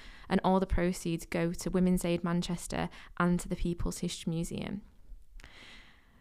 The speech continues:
The reason we chose the plac-, placard to sign off the exhibition is the same reason that Caroline made it, to give people hope, to show people that the city where Pankhurst came from, the city where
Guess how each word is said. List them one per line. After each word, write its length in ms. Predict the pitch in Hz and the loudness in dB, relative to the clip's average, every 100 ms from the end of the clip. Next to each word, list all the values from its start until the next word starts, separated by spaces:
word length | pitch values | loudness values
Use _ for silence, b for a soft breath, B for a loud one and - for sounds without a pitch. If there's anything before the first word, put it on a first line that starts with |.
| - | 2
The 80 | 226 | 4
reason 420 | 247 277 269 240 | 6 4 4 6
we 100 | 214 | 6
chose 300 | 208 196 190 | 6 4 4
the 80 | - | 0
plac-, 400 | - 175 - - | -4 -2 -4 0
placard 460 | 190 180 170 165 | -2 0 0 0
to 80 | - | -2
sign 280 | - 175 175 | -4 0 0
off 140 | 175 | 0
the 100 | - | -2
exhibition 680 | 170 - - 170 - - 175 - b b b b | -4 -4 -10 -8 -6 -4 -4 -6 b b b b
is 80 | 202 | -2
the 100 | 202 | 0
same 360 | - 196 196 185 | 2 4 6 6
reason 540 | 175 170 165 160 175 - - | 4 2 0 -2 -4 -8 -8
that 180 | 180 - - | -8 -8 -14
Caroline 540 | - 170 170 160 160 160 | -8 -4 -2 -2 -2 -2
made 260 | 160 160 | -2 -4
it, 160 | - - - - - - - - - | -6 -8 -16 -20 -20 -20 -20 -20 -8
to 100 | - | 2
give 220 | 208 202 | 2 2
people 300 | - 185 185 | 0 0 -2
hope, 360 | - - - - - b b b b b | -2 -4 -2 -2 -2 b b b b b
to 80 | - | -2
show 240 | - 196 | 2 2
people 480 | 196 190 190 185 175 | 2 0 2 0 0
that 240 | - - - - | -2 -4 -10 -8
the 80 | 190 | -6
city 400 | - 190 - 185 | -2 -2 0 0
where 220 | 175 170 | 0 -2
Pankhurst 580 | - 202 196 196 185 - | 0 0 2 0 -2 -2
came 240 | - 175 | 0 0
from, 260 | 185 175 170 | 0 0 0
the 60 | |
city 360 | 175 - - 185 | 0 -2 -2 -2
where 360 | 180 175 175 | 0 2 0